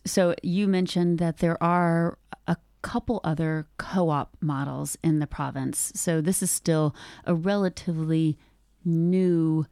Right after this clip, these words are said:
model to allow the,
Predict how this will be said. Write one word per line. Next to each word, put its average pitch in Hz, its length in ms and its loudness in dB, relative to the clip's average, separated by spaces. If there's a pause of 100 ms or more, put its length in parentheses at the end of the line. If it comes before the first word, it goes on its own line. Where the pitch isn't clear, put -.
(300)
model 151 680 -2 (240)
to 170 220 -2
allow 151 880 -2
the, 151 380 -2